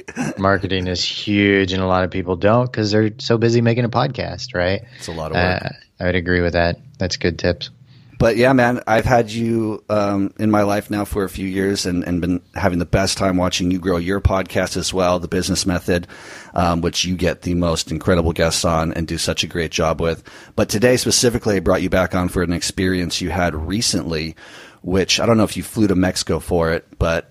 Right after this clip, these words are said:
Speaker 1: you can tell us about it when, when we start, which is you sat in complete darkness for seven days in a room.
Speaker 2: <laughs>
Speaker 1: And to me, that really struck me in a, in a, in a way that it's, there's something to be said for somebody willing to do a silent retreat. You know, I get that you're like,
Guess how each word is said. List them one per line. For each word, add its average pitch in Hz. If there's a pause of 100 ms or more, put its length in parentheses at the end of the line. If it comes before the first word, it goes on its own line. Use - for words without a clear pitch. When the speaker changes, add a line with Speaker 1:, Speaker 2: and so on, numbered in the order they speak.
Speaker 1:
you 87
can 87
tell 87
us 82
about 85
it -
when, 80 (120)
when 85
we 80
start, 87
which 85
is 85
you 101
sat 123
in 87
complete 90
darkness -
for 82
seven 82
days -
in 92
a 90
room. 139
Speaker 2:
<laughs> - (460)
Speaker 1:
And 107
to -
me, 127
that 120
really 110
struck - (120)
me 104
in 101
a, 92
in 95
a, 92 (100)
in 98
a 98
way 95
that 90 (120)
it's, - (140)
there's 117
something 139
to 113
be 107
said 104
for 101
somebody 95
willing 92
to 87
do 85
a 80
silent 82
retreat. -
You 87
know, 90
I 90
get 95
that 85
you're 87
like, 82